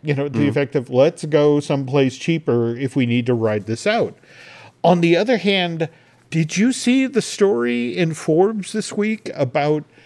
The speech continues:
Speaker 1: due to English tax law, we know exactly how much Disney Plus spent on the making of Secret Invasion?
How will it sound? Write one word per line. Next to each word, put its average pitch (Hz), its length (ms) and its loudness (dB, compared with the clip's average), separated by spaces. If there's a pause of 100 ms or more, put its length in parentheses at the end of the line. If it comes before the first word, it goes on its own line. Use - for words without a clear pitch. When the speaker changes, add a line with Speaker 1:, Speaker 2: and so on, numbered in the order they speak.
(340)
Speaker 1:
due 151 240 2
to 180 280 -2
English 156 600 -2
tax 127 480 -8
law, 180 540 -2 (680)
we 165 240 2
know 156 260 4
exactly 127 840 -2
how 147 340 0
much 135 540 -2
Disney 127 400 -2
Plus 123 400 -4
spent 127 480 -4
on 123 220 -4
the 113 60 -2
making 120 440 -4
of 110 80 -6
Secret 131 360 -4
Invasion? 123 720 -2